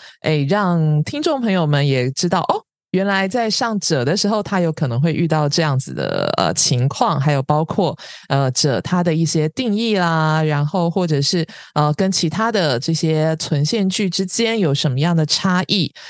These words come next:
那老师们可以先预做准备，然后也好好的设计一下自己的教学，那之后在上者的时候就不会碰到跟我一样，诶，突然有一点，嗯，被学生问倒的情况了。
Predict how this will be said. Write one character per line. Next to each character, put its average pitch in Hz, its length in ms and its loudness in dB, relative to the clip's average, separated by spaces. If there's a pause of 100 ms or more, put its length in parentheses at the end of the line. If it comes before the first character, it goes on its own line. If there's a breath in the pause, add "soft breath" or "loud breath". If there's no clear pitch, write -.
(120)
那 180 80 0
老 143 140 2
师 175 100 0
们 196 140 0
可 220 120 0
以 220 60 0
先 247 240 -2
预 294 140 -2
做 240 220 0
准 143 300 -2
备， - 240 -2 (300 loud breath)
然 160 140 0
后 190 200 0
也 151 200 0
好 127 200 -4
好 165 140 0
的 196 120 0
设 269 200 -2
计 254 140 -4
一 226 40 -2
下 190 180 0
自 175 120 -4
己 156 100 -2
的 131 100 2
教 208 280 0
学， 139 360 0 (280 loud breath)
那 147 240 2
之 233 180 0
后 240 300 0
在 185 240 0
上 175 280 0
者 135 240 0
的 123 120 0
时 165 100 2
候 202 160 2
就 175 160 0
不 139 160 -2
会 165 220 0
碰 170 180 -2
到 156 160 2
跟 160 160 0
我 143 100 2
一 127 60 0
样， 143 140 0
诶， 220 120 0
突 220 200 -2
然 180 180 0
有 139 140 2
一 147 40 0
点， 147 300 -2
嗯， 147 240 -2
被 160 160 0
学 147 160 0
生 156 160 2
问 185 220 0
倒 - 180 0
的 131 80 0
情 135 220 -2
况 160 260 -2
了。 76 100 0